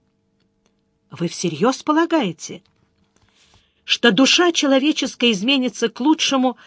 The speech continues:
исключительно из-за обладания благами науки и техники? Сами по себе эти блага ничего не решают и ни к чему хорошему не ведут, поскольку не ликвидируют ни одной проблемы.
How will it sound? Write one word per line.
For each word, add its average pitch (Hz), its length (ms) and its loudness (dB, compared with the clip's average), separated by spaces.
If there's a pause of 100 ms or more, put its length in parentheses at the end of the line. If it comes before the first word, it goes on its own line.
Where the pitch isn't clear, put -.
(380)
исключительно 285 920 4
из-за 269 240 2
обладания 262 580 2
благами 233 440 2
науки 233 380 2
и 247 80 0
техники? - 640 -2 (340)
Сами 208 420 0
по 202 120 -2
себе 202 360 0
эти 202 160 -4
блага 165 500 -2 (420)
ничего 220 440 2
не 170 120 2
решают 165 500 -4 (580)
и 214 100 2
ни 220 100 2
к 202 60 -2
чему 208 240 2
хорошему 202 720 0 (160)
не 254 160 2
ведут, 165 360 -2 (880)
поскольку 302 540 2
не 269 140 2
ликвидируют 277 640 0
ни 254 80 -2
одной 254 340 -2
проблемы. 226 600 0